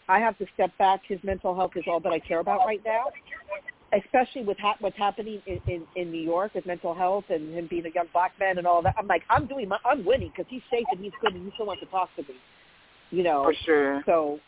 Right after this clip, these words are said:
Speaker 2: Mm-hmm.
Speaker 1: uh, like, I'm winning 'cause, you know, our kids walking around with a target on their back and, and nobody talks about that part of parenting, how that just drains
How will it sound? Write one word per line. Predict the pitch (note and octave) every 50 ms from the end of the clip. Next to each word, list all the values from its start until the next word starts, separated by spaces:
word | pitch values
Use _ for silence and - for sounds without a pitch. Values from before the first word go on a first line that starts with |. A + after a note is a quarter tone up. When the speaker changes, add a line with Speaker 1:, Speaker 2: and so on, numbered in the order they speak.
| - -
Speaker 2:
Mm-hmm. | C#3 C#3 C#3 D3 - F3 F3+ D#3+ D3
Speaker 1:
uh, | F3+
like, | F3 F3 -
I'm | F#3+ A3+ C#4 A3 F#3
winning | A#3+ B3+ B3 A3+
'cause, | F#3+ A3 G3 E3+ F3+ -
you | G3 G3+
know, | G#3 F#3+ F3 -
our | F#3+ A#3 B3+
kids | - - C4+ G#3+ A3
walking | G#3 G#3+ G#3 - A#3 G#3
around | G3+ G3
with | - -
a | E3 -
target | - A3 G#3+ G3+ G#3+ G3
on | F3+ F3 E3
their | E3 D#3
back | C#3+ - E3 D#3+ - C4 - - - F3+
and, | E3+ E3 - - -
and | F3+ F3
nobody | G3 G#3+ A#3 C4
talks | G#3+ - B3 A#3+ -
about | - - G3 F3+ -
that | A#3 A3+ -
part | - - F#3 F3
of | C#3+ -
parenting, | - C#3+ C3+ C3 C3 - - C#3 - - _ _ - - - - _ _ _ _ _ _ _ -
how | - G#3 G#3 F3+
that | F#3 F#3+ F3 - - E3+ C4+
just | G#3 F3+ - - _ _ - D#3+ -
drains | - F#3+ G3 G3 F#3+ F#3+ F#3